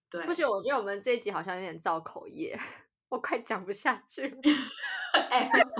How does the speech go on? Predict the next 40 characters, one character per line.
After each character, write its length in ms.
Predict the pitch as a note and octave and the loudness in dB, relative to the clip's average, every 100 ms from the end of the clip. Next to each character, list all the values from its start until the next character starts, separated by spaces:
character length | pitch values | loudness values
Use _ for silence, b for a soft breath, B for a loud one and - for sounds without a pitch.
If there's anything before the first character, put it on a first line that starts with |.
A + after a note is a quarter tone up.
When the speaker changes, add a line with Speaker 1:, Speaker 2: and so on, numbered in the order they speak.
| - | 6
Speaker 1:
我， 200 | D4 - C4 - - - G#4+ - A4 A4+ - A#4 - G#4 - E4+ - - B B G#3+ | 6 6 -2 -4 0 4 6 6 4 4 2 -2 0 0 0 -6 -10 -12 B B 4
<laughs> 0 | |
我 40 | A#3+ | 6
没 100 | D4+ | 8
有 80 | G#4+ | 6
指 160 | C4 A3 | 4 -2
名 180 | G#3 | 4
道 160 | E4 E4+ | 8 8
姓 260 | E4 D#4+ D4+ | 6 0 2
啊， 280 | D4 D4+ - | 2 0 -6
你 100 | G#3 | 2
要， 200 | A#3+ C4+ | 6 6
你 60 | B3 | 6
要 120 | C4+ | 2
知 100 | - | 2
道， 240 | D#4 B3+ - B _ | 4 4 2 B _
我 100 | - | -6
也 80 | C4 | -4
没 100 | C4 | -2
有 80 | B3+ | -4
指 180 | - E3+ | -4 -10
名 120 | D#3+ | -10
道 140 | G3 G3 | -8 -8
姓 100 | G3+ | -6
啊， 140 | E3 | -4
我 140 | F3+ | -4
只 200 | A3+ F3 | -6 -8
说 200 | D#3+ G3 | -8 -6
那 180 | G3+ G3+ | -6 -6
一 60 | G3+ | -8
些 360 | G3 G3 G3 G3 _ _ | -4 -2 -2 -6 _ _
长 220 | - D#3+ D#3 | -8 -6 -4
得 80 | |
人 180 | D#3 D#3+ | -6 -6
丑 180 | F#3 C#3+ | -8 -10
心 200 | D#3 F3 | -10 -10
也 100 | D#3 | -12
丑 180 | - - | -12 -14
的 120 | - | -14
人。 200 | C#2+ | -18